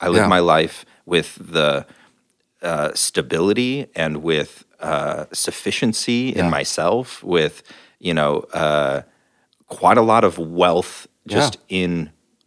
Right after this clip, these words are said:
Speaker 1: me.
Speaker 2: Yeah.
Speaker 1: And to be taken to this place where I can experience God's kingdom and do it through,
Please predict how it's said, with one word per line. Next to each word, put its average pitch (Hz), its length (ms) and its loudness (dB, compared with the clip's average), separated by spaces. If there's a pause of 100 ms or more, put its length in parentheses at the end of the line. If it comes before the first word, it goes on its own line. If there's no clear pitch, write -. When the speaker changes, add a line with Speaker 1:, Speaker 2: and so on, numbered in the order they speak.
(180)
Speaker 1:
me. 92 460 -2 (320)
Speaker 2:
Yeah. 101 260 -4
Speaker 1:
And 82 600 0 (840)
to - 160 -2
be 90 160 -2
taken 104 320 0
to - 120 -6
this 107 180 -2
place 101 400 0
where 82 160 0
I 80 100 -2
can - 180 -8
experience 78 520 -6
God's 78 460 -4
kingdom 82 800 -2
and 82 160 -4
do 82 160 2
it - 140 -2
through, 76 520 -2